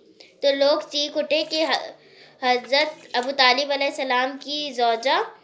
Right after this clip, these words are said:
खाना काबा के अंदर चली गईं, वो भी एक दरार से।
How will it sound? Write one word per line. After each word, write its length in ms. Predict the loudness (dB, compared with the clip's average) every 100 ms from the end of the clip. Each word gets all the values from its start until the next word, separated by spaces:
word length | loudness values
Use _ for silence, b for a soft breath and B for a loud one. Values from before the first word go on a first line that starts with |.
| B B _ -2
खाना 300 | 2 4 4
काबा 380 | 4 4 6 2
के 140 | 2
अंदर 280 | 0 0 -2
चली 340 | -2 -2 -2
गईं, 200 | -2 -4
वो 180 | 0 0
भी 160 | 2 0
एक 160 | 4
दरार 340 | 6 6 6 4
से। 160 | -2